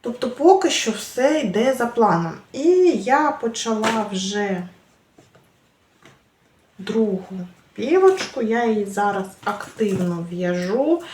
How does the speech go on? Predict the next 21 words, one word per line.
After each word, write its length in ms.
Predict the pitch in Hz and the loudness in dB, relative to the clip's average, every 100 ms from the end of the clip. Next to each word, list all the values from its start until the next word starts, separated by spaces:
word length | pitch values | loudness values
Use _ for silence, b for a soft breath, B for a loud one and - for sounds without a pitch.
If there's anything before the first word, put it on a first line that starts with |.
| B B | B B
і 80 | 190 | -4
в 60 | 196 | -2
мене 380 | 220 214 196 190 | 0 0 -2 -4
вона 200 | 185 180 | -6 -6
також 640 | 196 196 - 196 190 - | -8 -8 -4 -4 -4 -6
вже 580 | 170 170 180 196 180 175 - _ _ _ _ _ _ _ _ _ - - | -8 -8 -4 -4 -4 -6 -14 _ _ _ _ _ _ _ _ _ -10 -4
майже, 880 | 185 202 202 190 175 180 190 180 175 - _ _ _ _ _ _ | -2 -2 -2 -2 -4 -4 -2 -2 -6 -12 _ _ _ _ _ _
майже, 580 | - 190 185 175 170 175 | -6 -4 -2 -4 -6 -8
майже 440 | 175 175 170 170 | -8 -8 -8 -8
я 220 | 170 175 175 | -6 -6 -8
набрала 640 | 170 170 175 175 170 170 - - | -8 -10 -8 -6 -6 -10 -16 -10
цю 200 | 180 170 - _ _ _ _ _ | -8 -8 -12 _ _ _ _ _
висоту. 1000 | - 180 185 - 180 175 - 233 277 330 339 - _ _ _ _ _ _ _ _ B B B B B B _ | -10 -8 -8 -6 -8 -8 -4 -2 0 -2 -4 -12 _ _ _ _ _ _ _ _ B B B B B B _
Що 280 | - 302 381 | -4 4 6
я 120 | - | 4
хочу 360 | - 240 - | 0 -10 -10
сказати? 380 | 226 - 196 196 - - _ _ _ _ | -14 -12 -12 -12 -18 -20 _ _ _ _
Що, 920 | - - 269 285 262 226 220 214 196 196 | -10 0 2 2 0 0 -2 -4 -6 -10
е, 40 | - | -12
все 180 | - | -8
одно 640 | 247 226 262 392 453 403 | -6 -2 0 2 2 0